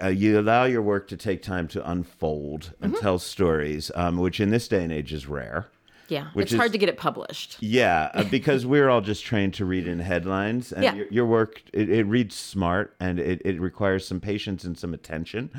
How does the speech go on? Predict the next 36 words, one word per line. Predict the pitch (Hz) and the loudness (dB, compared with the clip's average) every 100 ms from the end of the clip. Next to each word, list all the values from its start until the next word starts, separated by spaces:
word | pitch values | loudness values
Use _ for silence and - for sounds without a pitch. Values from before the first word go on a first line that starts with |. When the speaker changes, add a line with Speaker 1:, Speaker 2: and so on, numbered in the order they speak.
| - | -16
Speaker 2:
Thank | - - | -18 -20
you. | _ - | _ -4
Speaker 1:
And | 98 | 2
I | 90 | 2
like | 82 85 85 | 2 0 2
that. | 104 101 127 - - - - | 2 4 2 -4 -20 -20 -2
Um, | 104 104 101 92 | 2 4 2 2
I | 104 | 2
was | 101 | 2
just | 123 - | 0 2
going | 107 95 | 2 4
over | 95 90 | 4 4
a | 87 | 0
few | - 98 95 95 90 87 | 0 4 6 6 4 0
this | 92 | -4
past | - 90 - | 0 -2 -2
week, | 98 95 | -6 -2
knowing | 90 90 | -2 -2
you | 87 | -2
were | 85 | -2
coming | 92 85 | -4 -4
on. | 87 87 | -2 -2
I | 82 | -2
was | 82 82 | -2 -4
re-, | 73 - | -10 -4
rereading, | 92 87 85 85 78 | -2 0 0 0 0
um, | 76 | -2
The | 76 | -2
Meth | 82 85 85 | 0 -2 -2
Lunches, | 87 82 - 85 82 80 - 76 | -2 -2 -2 0 0 -2 -4 -6
um, | 78 76 | -6 -6
and | 78 | -8
The | |
Dysfunction | 76 80 87 85 - 80 | -10 -10 -8 -10 -6 -8
of | - | -8
Food. | - 90 85 73 | -4 0 0 -2